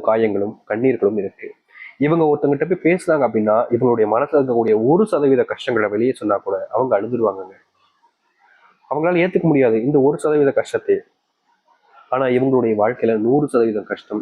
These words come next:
இவங்களை வாழ்க்கையவே துரத்தி துரத்தி அடிச்சுக்கிட்டு இருந்தாங்க சொல்லணும். யதார்த்தமான உண்மை அதுதான். இப்ப வரைக்கும் இவர்களுடைய வாழ்க்கையில என்ன செய்றோம், என்ன செய்ய போறோம்னு தெரியாம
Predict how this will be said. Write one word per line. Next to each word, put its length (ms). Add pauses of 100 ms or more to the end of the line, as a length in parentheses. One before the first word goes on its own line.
இவங்களை 300
வாழ்க்கையவே 580
துரத்தி 320
துரத்தி 300
அடிச்சுக்கிட்டு 420
இருந்தாங்க 320 (420)
சொல்லணும். 360
யதார்த்தமான 560
உண்மை 220
அதுதான். 280 (520)
இப்ப 240
வரைக்கும் 380
இவர்களுடைய 440
வாழ்க்கையில 380
என்ன 200
செய்றோம், 380
என்ன 220
செய்ய 240 (100)
போறோம்னு 300
தெரியாம 420